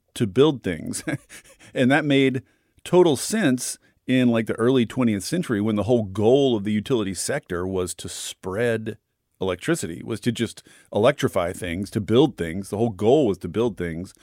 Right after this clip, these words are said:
to draw private capital in, to assist in building things.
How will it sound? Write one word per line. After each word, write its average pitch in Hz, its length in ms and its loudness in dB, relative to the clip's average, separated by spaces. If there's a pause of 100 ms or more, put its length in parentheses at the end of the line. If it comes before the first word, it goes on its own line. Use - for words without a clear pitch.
(240)
to - 80 -12
draw 104 320 2
private 107 340 -4
capital 98 460 -6
in, 92 340 -8 (300)
to 107 160 -4
assist 113 500 -4
in 95 260 -4
building 95 360 2
things. 90 380 -12